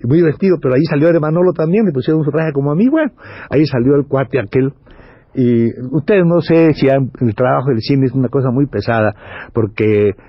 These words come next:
este, la película estaba haciendo, o la hicieron, mejor dicho, los personajes, sí, los que iban, los, vamos, lo que dicen ahora estrellas,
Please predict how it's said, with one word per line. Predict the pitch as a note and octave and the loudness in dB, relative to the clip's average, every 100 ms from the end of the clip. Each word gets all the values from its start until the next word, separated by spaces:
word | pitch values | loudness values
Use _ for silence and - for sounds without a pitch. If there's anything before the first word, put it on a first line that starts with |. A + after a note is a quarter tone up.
| _ - - A2+ | _ -18 -12 -6
este, | A2+ - B2 | -6 -4 -2
la | A2+ | -2
película | A2 D3 C#3+ C#3+ A2 | 0 -2 0 -2 0
estaba | C#3 C3+ | -2 -2
haciendo, | A#2 C3 B2+ C3 D3 | -2 0 0 0 -2
o | E3 A2 | -2 -2
la | F2+ E2+ | 0 -2
hicieron, | E2 D#2+ - D3 G3 A#2 | -4 -12 -2 -2 0 0
mejor | A#2 A#2+ | 0 -2
dicho, | A#2+ C3+ C3+ - - - | -2 -4 -6 -12 -14 -8
los | F#2+ | -6
personajes, | A2 G2+ G#2 A#2+ - A2+ - | -4 -4 -2 -2 -2 -6 -2
sí, | B2 | -4
los | A2 E2 | -4 -4
que | F2 E2+ D#2 - | -2 -2 -4 -4
iban, | G2+ G#2 F#2+ E2 - | -2 -2 -2 -6 -10
los, | - - | -16 -12
vamos, | G2 E2+ - | -10 -10 -12
lo | G2+ | -6
que | G2 | -2
dicen | B2 G#2 F#2+ | -2 -2 -2
ahora | G#2+ | -2
estrellas, | G2 - B2+ B2+ | -2 -2 2 2